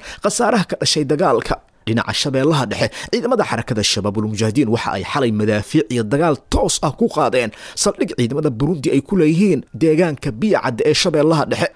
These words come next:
Dagaalka ayaa yimid xilli askarta Burundi iyo kuwa Soomaalida ah ee ku sugan Shabeellaha Dhexe uu dhagahooda ka guuxayay weeraro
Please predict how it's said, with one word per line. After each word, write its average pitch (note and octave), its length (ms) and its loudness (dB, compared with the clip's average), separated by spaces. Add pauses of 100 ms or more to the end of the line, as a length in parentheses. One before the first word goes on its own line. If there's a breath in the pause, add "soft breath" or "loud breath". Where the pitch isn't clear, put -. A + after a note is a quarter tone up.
(240 soft breath)
Dagaalka A2 440 -2
ayaa C3+ 220 2
yimid A2 300 -2
xilli D#3+ 260 0
askarta - 460 -2
Burundi C3+ 400 -4
iyo C#3+ 180 -2
kuwa F#3+ 200 0
Soomaalida B2 600 0
ah D3+ 140 -2
ee D#3 80 0
ku - 140 -4
sugan D#3 240 -2
Shabeellaha G3+ 500 2
Dhexe A#2+ 380 -4
uu B3 100 2
dhagahooda G#3+ 480 4
ka - 160 0
guuxayay C#3+ 560 0
weeraro A2+ 400 2